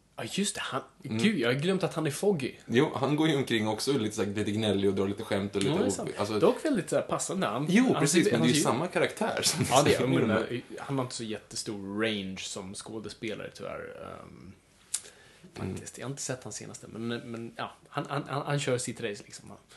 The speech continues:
Speaker 1: han är lite sån här Vince Vaughn-aktig, bara kör på autopilot hela tiden. Men, men passar bra som Foggy,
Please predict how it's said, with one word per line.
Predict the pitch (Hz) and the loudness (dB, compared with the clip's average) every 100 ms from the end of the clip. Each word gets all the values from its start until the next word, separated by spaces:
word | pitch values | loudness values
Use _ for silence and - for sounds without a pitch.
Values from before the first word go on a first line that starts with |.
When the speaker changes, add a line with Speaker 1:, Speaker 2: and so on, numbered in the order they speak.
| - - - - | -20 -20 -20 -10
Speaker 1:
han | 123 | -8
är | |
lite | 117 110 | -6 -8
sån | 110 | -8
här | |
Vince | 104 110 107 113 | -8 -10 -10 -10
Vaughn-aktig, | 104 104 - | -8 -10 -12
bara | - - | -14 -12
kör | - 80 - | -10 -12 -14
på | - | -14
autopilot | - 92 - - 117 - | -14 -14 -18 -16 -16 -14
hela | 120 - | -16 -14
tiden. | - - 117 _ | -14 -16 -18 _
Men, | 147 139 135 135 | -6 -4 -4 -2
men | 147 | -4
passar | 160 160 - 190 | -4 -6 -2 0
bra | 151 | 0
som | - 107 | -4 -4
Foggy, | 143 156 104 | -4 -6 -8